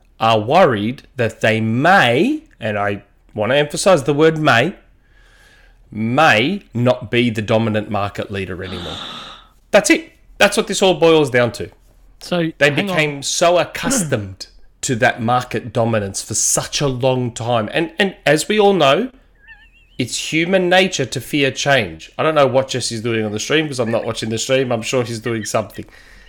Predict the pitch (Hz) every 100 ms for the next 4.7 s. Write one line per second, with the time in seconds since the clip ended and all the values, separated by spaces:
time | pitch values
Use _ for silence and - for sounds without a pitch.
0 | - - _ - - - - - _ _
1 | _ - _ - - 135 165 165 190 151
2 | 135 175 151 143 147 202 - - 349 -
3 | 539 - - 480 _ _ _ _ _ _
4 | _ _ _ _ _ 196 180